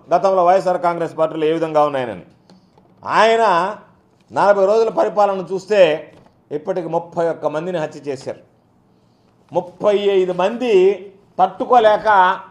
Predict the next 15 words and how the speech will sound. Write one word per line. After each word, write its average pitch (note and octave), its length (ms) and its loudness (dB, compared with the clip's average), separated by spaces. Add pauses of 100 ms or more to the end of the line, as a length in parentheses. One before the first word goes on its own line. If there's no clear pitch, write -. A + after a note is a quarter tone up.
(240)
ఈ D#3+ 80 -4
ప్రభుత్వం G#3 500 -4
చేస్తున్నటువంటి, F#3+ 560 -6
ఈ F3+ 40 -6
ప్రభుత్వంలో G#3 540 -4
ఉన్నటువంటి F#3+ 360 -4
ప్రబుద్ధులు G3 480 -4
చేస్తున్నటువంటి F#3 1040 -6 (220)
ఇబ్బందులకి F#3 880 -4 (300)
తట్టుకోలేక G3 520 0
ముప్పై E3+ 300 -2
ఐదు D#3 100 -2
మంది D#3+ 200 -4
ఆత్మహత్య D3 540 -2
చేసుకున్నారు. A2 400 -8